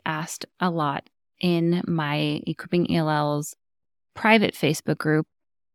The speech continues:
And the question is, what resource should I use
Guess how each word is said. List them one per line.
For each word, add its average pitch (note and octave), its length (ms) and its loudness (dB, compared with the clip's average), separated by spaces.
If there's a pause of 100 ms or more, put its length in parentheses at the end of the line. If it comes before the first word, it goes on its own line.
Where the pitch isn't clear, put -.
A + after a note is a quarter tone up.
(120)
And G3+ 400 4
the G#3 160 0
question B3 560 0
is, E3 480 0 (180)
what F#3+ 440 -4 (440)
resource F#3+ 800 -2
should E3+ 220 -4
I D#3+ 100 -2
use D3 340 -6